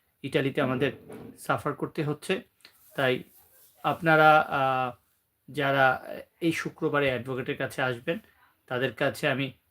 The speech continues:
অনুরোধ করছি আপনারা যথাসময়ে আসবেন, আর যারা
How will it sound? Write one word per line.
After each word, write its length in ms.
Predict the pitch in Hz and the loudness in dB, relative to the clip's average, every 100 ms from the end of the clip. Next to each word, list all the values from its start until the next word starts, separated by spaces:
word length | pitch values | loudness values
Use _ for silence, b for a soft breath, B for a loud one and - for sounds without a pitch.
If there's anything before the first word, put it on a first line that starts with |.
| - | -10
অনুরোধ 340 | 143 160 165 | -2 0 0
করছি 560 | 170 - 156 - 196 196 _ B B B | -2 -6 -6 -6 -8 -8 _ B B B
আপনারা 480 | 123 120 135 127 - _ 110 95 | -10 -4 -4 -4 -8 _ -12 -4
যথাসময়ে 720 | 135 139 170 - 147 147 135 | -4 -2 -4 -4 -4 0 0
আসবেন, 400 | 131 123 185 202 - _ _ | 0 -4 -8 -8 -16 _ _
আর 180 | 123 110 | -8 -6
যারা 440 | 123 123 131 120 | -2 0 2 0